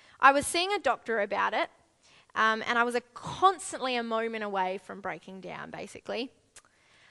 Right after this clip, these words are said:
I remember there was one night after youth, um, where I'd been serving at youth group, and we'd packed up and we'd debriefed, and, um, anyway, I was basically sitting in my car with my friend Mickey and my friend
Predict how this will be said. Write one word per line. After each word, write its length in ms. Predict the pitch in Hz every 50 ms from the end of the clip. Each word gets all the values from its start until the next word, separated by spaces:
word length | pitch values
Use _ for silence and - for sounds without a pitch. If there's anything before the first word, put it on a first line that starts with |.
| _ _ _ _ _
I 100 | - 262
remember 280 | 269 277 302 330 339 370
there 140 | 359 349 330
was 160 | 320 285 262
one 320 | 240 247 269 285 302 311
night 320 | 320 285 277 262 262 240 - -
after 320 | - 220 220 - - - 240
youth, 560 | 226 208 226 247 381 466 - - - - - -
um, 440 | - 220 214 214 214 208 208 220 214 -
where 120 | 214 208
I'd 80 | 220 214
been 140 | 226 220 226
serving 360 | - - 302 302 285 277 254
at 120 | 233 -
youth 340 | 240 247 262 269 - - -
group, 280 | - 247 240 240 240 - - _ _ - - - - - - - -
and 300 | - 220 214 214 214 220
we'd 160 | 226 226 -
packed 380 | - - 330 339 - - - 262
up 240 | 247 247 247 - - -
and 240 | - - 214 226
we'd 180 | 226 220 208 196
debriefed, 640 | - 254 254 247 220 226 233 226 226 247 - - - -
and, 340 | - 214 202 202 208 208 202
um, 320 | - 202 202 196 202 208 -
anyway, 420 | - 240 233 226 226 208 220 226 - - - -
I 120 | - 220
was 160 | 220 233 233
basically 460 | - 247 247 240 - 262 - 254 240
sitting 480 | 233 - - 262 233 240 233 233 233 220
in 320 | 202 214 220 214 214 220 - _ - - - - _
my 140 | - - 226
car 420 | - - 285 294 294 294 311 320
with 160 | 302 262 240 220
my 140 | 220 214
friend 400 | 220 - 208 196 196 202 208 214 -
Mickey 360 | 254 285 359 - - 403 453 523 523 - -
and 120 | - 220
my 80 | 208 220
friend 200 | - - 226 220